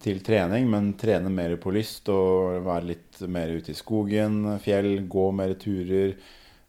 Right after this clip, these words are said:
begynte å gå på ski nå, eller har planer om å begynne å gå på ski, eh, trene styrke, eh, løpe veldig mye mindre enn det jeg har gjort tidligere, eh, og være litt snillere med kroppen og kjenne litt på hvordan,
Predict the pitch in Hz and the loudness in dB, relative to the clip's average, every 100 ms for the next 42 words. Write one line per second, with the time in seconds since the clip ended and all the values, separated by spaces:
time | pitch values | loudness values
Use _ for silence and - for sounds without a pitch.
0 | - 95 92 90 - - 101 98 98 98 | -10 -6 -6 -6 -8 -4 0 0 2 2
1 | 95 92 101 92 87 87 87 85 - - | 2 2 2 2 0 0 -2 -4 -8 -8
2 | 98 95 101 - - 92 92 87 87 85 | -4 -2 -2 -6 -12 -8 -4 -4 -4 -4
3 | 95 92 92 98 85 - 87 92 98 - | -2 -4 -4 -6 -6 -6 0 0 -2 -8
4 | - - _ - - 101 98 87 - 95 | -20 -20 _ -16 -10 -4 0 0 -2 -4
5 | 90 90 85 90 87 90 85 76 80 90 | 0 0 0 -2 0 -2 -2 -4 -2 0
6 | 87 85 87 87 - 92 73 98 131 - | 0 0 -2 -4 -4 -4 0 0 -2 -6
7 | _ - 98 101 98 98 98 95 95 92 | _ -12 -10 -8 -6 -6 -8 -8 -6 -4
8 | 82 85 85 - 110 98 73 80 85 87 | -4 -6 -10 -6 -4 -2 -2 -6 -6 -6
9 | - 113 101 107 80 78 78 - 87 85 | -6 -6 -4 -4 -4 -6 -10 -6 -4 -4
10 | 80 80 82 | -4 -4 -6